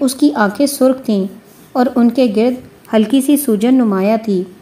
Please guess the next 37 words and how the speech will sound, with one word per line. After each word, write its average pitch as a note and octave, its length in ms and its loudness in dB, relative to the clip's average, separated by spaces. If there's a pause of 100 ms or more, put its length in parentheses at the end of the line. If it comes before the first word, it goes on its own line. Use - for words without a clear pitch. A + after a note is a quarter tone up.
(260)
"تم C#4+ 160 4
روتی G3+ 340 0
رہی C4+ 280 4
ہو؟" A#3 180 2 (400)
سرفراز A#3 520 -2
نے B3 140 0
پوچھا۔ G3 360 -4 (520)
نسرین C4 400 4
نے C#4 100 4
جواب A3 440 0
دیے A3 200 2
بغیر G3+ 400 0 (300)
فوراً C4 460 2
آنکھیں A3 300 0
شیشوں A#3 360 -2
سے C#4+ 140 -2
ڈھک G#3 320 -4
لیں۔ F#3 180 0 (500)
بعد F#3 280 0
میں A#3 280 0 (400)
قربت B3+ 400 0
کے C#4+ 100 4
لمحوں A#3 360 0
کے C4 120 0
دوران F#3+ 440 -2 (440)
جب A3 240 0
وہ B3+ 80 2
دونوں G#3 380 0 (380)
جمال G#3+ 420 2
کے C4 140 0
کمرے A3 340 -2
میں G3 220 0 (360)
لمبے A3 340 2
صوفے A#3 320 -2
پہ A#3+ 140 -2
دراز G3+ 400 -2
تھے، C4 220 0